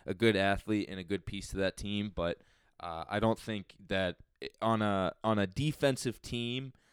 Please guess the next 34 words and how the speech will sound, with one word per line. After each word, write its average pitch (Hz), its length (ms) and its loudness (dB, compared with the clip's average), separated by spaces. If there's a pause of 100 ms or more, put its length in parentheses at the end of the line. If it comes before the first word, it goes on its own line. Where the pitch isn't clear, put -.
(220)
who 101 640 -2
is 95 200 -8
really 110 300 0
gonna 107 160 0
get 98 260 0
that 95 140 2
offense 95 360 0
the 92 100 0
ball, 90 500 2 (580)
uh, 78 240 -8
I 95 100 -8
don't 98 180 -6
think 95 300 -10
that 87 360 -2
Alex 90 360 -4
Collins 87 500 -6
makes 82 240 -14
that 87 180 -6
much 85 180 -6
of 82 100 -10
a 78 40 -12
difference, 85 400 -12
ex-, - 320 -12
especially 85 540 -6
when 85 160 -6
you're 82 100 -6
replacing 80 420 -8
him 80 120 -10
with 82 100 -10
a 85 60 -10
guy 80 180 -8
like 82 200 -12
Gus 82 220 -10
Edwards. 82 460 -10